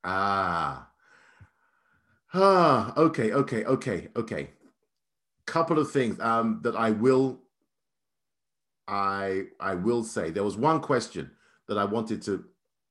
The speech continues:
mention, and this is where we'll close. What about the fact of a present reality? That means you don't have an income coming in. How do you keep focused on God? Two things.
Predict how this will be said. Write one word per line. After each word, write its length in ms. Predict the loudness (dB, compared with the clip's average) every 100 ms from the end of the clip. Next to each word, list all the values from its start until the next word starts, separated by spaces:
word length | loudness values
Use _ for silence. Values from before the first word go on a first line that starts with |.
| _ _ _ _ -8
mention, 460 | -2 0 0 -4
and 120 | -6 -6
this 60 |
is 60 | -2
where 140 | -2
we'll 140 | -2 -4
close. 420 | -6 -6 -8 -16 _ _ _ _ _ _ _ _ _ _ -14
What 320 | -2 2 4
about 240 | 6 4
the 80 | 2
fact 480 | 0 0 0 -4 -20 _ _ _ _ _ _ -8
of 120 | -2
a 60 | -2
present 420 | 0 2 2 0
reality? 520 | 0 2 2 0 -6
That 280 | 0 0 0
means 400 | -4 -6 -8 -14 _ _ _ _ _ -6
you 180 | -2
don't 280 | 2 4 4
have 180 | 4 2
an 80 | 2
income 340 | 0 -4 -6
coming 380 | -2 -2 -2 -2
in. 120 | -4
How 240 | -4 -2 -2
do 100 | -2
you 160 | -4
keep 260 | -4 -8 -6
focused 460 | -4 -4 -4 -8
on 140 | -8 -6
God? 220 | -6 -6 -12 _ _ _ _ _ _ _ _ _ _ _ _ _ _ _ _ _ _ _ _ _ _ _ _ _ _ _ _ _ _ _ _ _ _ _ _ _ _ _ -10
Two 180 | -4 0
things. 440 | 0 -2 -6 -20